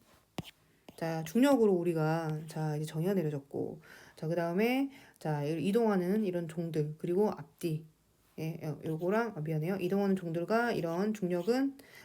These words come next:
어, 그 수직적으로 정의가 내려졌고, 맞죠? 자, 그다음에, 어, front and back이라고 했으니까는 이런 앞과 뒤에 이런 차원,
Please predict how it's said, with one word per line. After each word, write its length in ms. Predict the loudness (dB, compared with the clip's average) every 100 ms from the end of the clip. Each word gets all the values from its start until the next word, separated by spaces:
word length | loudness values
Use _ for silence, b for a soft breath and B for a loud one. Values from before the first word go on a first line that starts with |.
| B
어, 360 | -2 0 -2 -4
그 160 | -6
수직적으로 680 | -6 -4 -2 -2 0 2 2
정의가 400 | 2 0 0 2
내려졌고, 680 | 0 -2 -4 -6 -2 0 -2 -6 _ _ _ B B B B B B B
맞죠? 420 | -6 -2 -2 -2 B B B
자, 200 | -6 -4
그다음에, 680 | 2 4 6 4 4 2 -2 B B -6
어, 400 | -2 0 -2 -2
front 320 | -2 -2 2
and 120 | 2
back이라고 420 | 4 4 4 4
했으니까는 480 | 0 -4 -8 -6 -4
이런 160 | -2 -2
앞과 420 | -6 -6 -2 -2
뒤에 220 | -2 -2
이런 240 | -2 -2 -4
차원, 580 | -2 -2 0 0 -2